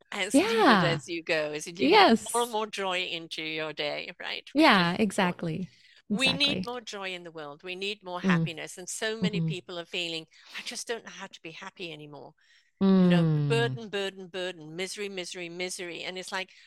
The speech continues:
Speaker 1: "Or I feel guilty if I'm happy because the world is so miserable."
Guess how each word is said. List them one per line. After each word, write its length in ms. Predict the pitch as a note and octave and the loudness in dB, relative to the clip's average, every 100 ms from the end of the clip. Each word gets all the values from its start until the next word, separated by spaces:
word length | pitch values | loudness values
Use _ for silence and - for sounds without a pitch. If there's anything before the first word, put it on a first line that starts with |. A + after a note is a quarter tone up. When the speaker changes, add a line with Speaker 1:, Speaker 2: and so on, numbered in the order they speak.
| _ | _
Speaker 1:
"Or 80 | A3 | -6
I 60 | |
feel 220 | A3 B3+ G3+ | -6 -6 -8
guilty 480 | A3 A3+ A3+ - | -6 -6 -6 -12
if 100 | E3 | -12
I'm 160 | - D3+ | -14 -16
happy 400 | - D#3+ - C#3 | -16 -16 -16 -18
because 280 | - - F3+ | -18 -16 -12
the 100 | F3+ | -10
world 260 | F#3 F3+ E3 | -6 -6 -6
is 120 | D#3 | -10
so 120 | E3+ | -12
miserable." 540 | E3 F3+ F3+ D#3 - | -10 -12 -12 -14 -18